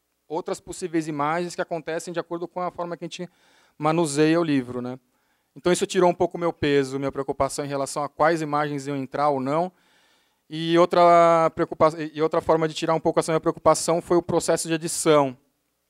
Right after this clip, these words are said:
É, eu simplesmente defini algumas regras e, e que elas são,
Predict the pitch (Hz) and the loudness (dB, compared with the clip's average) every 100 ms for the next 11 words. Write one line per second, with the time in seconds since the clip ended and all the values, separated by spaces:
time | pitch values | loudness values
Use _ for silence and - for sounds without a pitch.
0 | _ _ _ _ 135 131 131 131 160 160 | _ _ _ _ -6 -4 -4 -8 -8 -6
1 | 160 156 151 147 151 147 151 147 139 143 | -4 -6 -6 -8 -6 -2 2 2 2 0
2 | 135 139 135 160 185 - - _ _ _ | -2 0 0 0 -2 -8 -14 _ _ _
3 | _ _ _ _ 139 135 135 131 127 127 | _ _ _ _ -6 -2 -2 -4 -6 -10
4 | 127 127 123 113 _ _ _ _ _ _ | -12 -16 -20 -20 _ _ _ _ _ _
5 | _ _ _ - - 165 147 - _ _ | _ _ _ -14 0 0 0 -4 _ _
6 | - - 151 147 | -10 -4 -2 -4